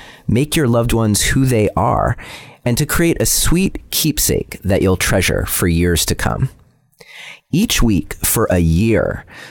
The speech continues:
Storyworth emails your chosen loved one a prompt to help them think about their life and experience in unique ways. All they have to do is reply to the email, and their replies will be shared with whomever you choose.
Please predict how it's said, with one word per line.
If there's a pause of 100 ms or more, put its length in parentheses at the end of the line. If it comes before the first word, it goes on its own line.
Storyworth (200)
emails
your
chosen
loved
one
a
prompt (360)
to
help
them (120)
think
about
their
life
and
experience
in
unique
ways. (520)
All
they
have
to
do
is
reply
to
the
email, (220)
and
their
replies
will
be
shared
with
whomever
you
choose.